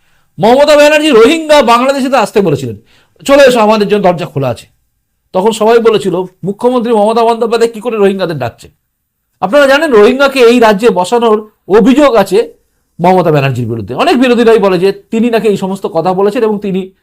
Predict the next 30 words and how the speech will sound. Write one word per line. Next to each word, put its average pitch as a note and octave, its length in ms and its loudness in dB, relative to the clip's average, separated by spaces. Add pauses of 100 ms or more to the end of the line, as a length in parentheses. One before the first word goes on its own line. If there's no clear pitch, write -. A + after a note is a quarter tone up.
(220)
বিরোধীরা A#3 520 2
বলেন G#3+ 340 0
যে A#3 160 -4 (160)
তিনি A3 360 -2 (100)
রোহিঙ্গাদের G#3+ 460 -2
বসিয়েছেন। D3+ 540 -4
আপনারা D#4+ 240 0
জানেন, A3 360 2
এখানে C4+ 400 -2 (200)
এই A#3+ 160 4
রাজ্যে B3+ 260 2
রোহিঙ্গাদের B3+ 460 2
নিয়ে A#3+ 160 -2
এসে B3 140 -2
বসতি G#3 360 -4
স্থাপন G#3+ 320 -2
করিয়ে E3+ 240 0
দেওয়া D3 160 0
হয়েছিল, B2+ 220 -6 (360)
মানে, D4 120 0
একদম C#4+ 240 2 (360)
ঘর A#3+ 360 4
করে A#3+ 180 2
বসিয়ে E3+ 280 0
দেওয়া C#3 140 -2
হয়েছিল। A2 280 -8 (480)
সেই A#3 180 2
রোহিঙ্গারা B3 340 2
কোথায় A#3 280 0
আছে, G3+ 300 -2